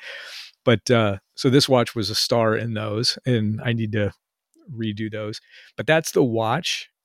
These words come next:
and in the glass, I have, this is just, uh, you know, your basic rocks glass, and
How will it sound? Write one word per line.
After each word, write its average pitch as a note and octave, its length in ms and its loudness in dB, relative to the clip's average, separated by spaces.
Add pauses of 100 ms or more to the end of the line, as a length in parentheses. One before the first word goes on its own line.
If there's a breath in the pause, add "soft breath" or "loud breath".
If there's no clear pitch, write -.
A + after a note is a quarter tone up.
and A#2+ 240 -4 (100)
in E3 200 2
the D3+ 80 2
glass, B2+ 720 -2 (120)
I D3 200 4
have, A#2+ 520 0 (960)
this - 80 -8
is A2 100 -2
just, - 340 -2
uh, A2 280 0 (180)
you B2 80 0
know, A2+ 60 -2
your A2 120 0
basic A2 520 -2 (140)
rocks A2+ 280 -2
glass, B2+ 520 0 (840 soft breath)
and B2+ 480 4